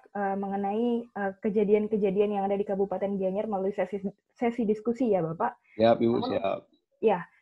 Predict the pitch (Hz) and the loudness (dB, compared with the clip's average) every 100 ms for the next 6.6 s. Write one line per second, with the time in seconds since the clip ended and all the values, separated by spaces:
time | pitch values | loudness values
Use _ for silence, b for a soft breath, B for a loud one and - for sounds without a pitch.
0 | _ 226 226 277 240 226 226 - 196 196 | _ -4 -2 -2 -2 -4 -6 -6 -4 -2
1 | 202 214 190 202 190 214 269 330 330 - | -4 -6 -4 -4 -4 -4 -6 -8 -10 -2
2 | 208 208 208 214 202 269 277 - 196 185 | 2 2 0 -6 0 0 0 0 0 0
3 | 196 196 202 190 196 180 185 247 370 _ | -2 -4 -4 -4 -4 -6 -6 -6 -10 _
4 | _ - 226 220 220 226 214 214 202 214 | _ 0 0 2 -2 -2 2 4 2 4
5 | 208 202 208 202 202 208 196 196 196 196 | 2 2 0 0 0 6 6 6 2 -4
6 | - 202 190 175 190 - | -2 0 2 2 2 2